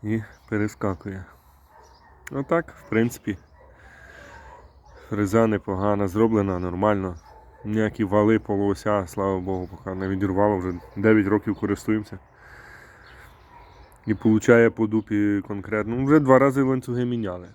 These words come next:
повністю два штуки. Бо самі вічка розбиває. От вже одного немає,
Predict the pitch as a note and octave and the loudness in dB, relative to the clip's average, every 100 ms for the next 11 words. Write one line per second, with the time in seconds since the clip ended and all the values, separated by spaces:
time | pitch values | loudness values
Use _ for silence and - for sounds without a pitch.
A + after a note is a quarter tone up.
0 | _ A2 G#2+ G#2+ - G2+ - - G2+ G2+ | _ -6 -4 -6 -8 -12 -12 -8 0 0
1 | - - A#2 A#2+ A#2 _ _ - - - | 0 -2 -2 -4 -8 _ _ -20 -20 -20
2 | - - - - - A2 - B2+ B2+ B2 | -20 -20 -20 -12 -4 0 4 4 4 2
3 | A#2+ C#3+ - B2 B2+ G#2+ A2+ A2+ A2 A2 | 0 -2 -2 -4 -2 0 0 2 2 0
4 | G2+ - - _ _ _ _ _ - _ | -4 -18 -20 _ _ _ _ _ -20 _
5 | _ _ _ - _ - G#2+ - G#2+ G#2+ | _ _ _ -20 _ -2 -2 -2 0 2
6 | G2+ G2+ G#2+ G2 G2 G2 A2+ C3 C#3 | 2 2 0 0 0 0 0 0 -2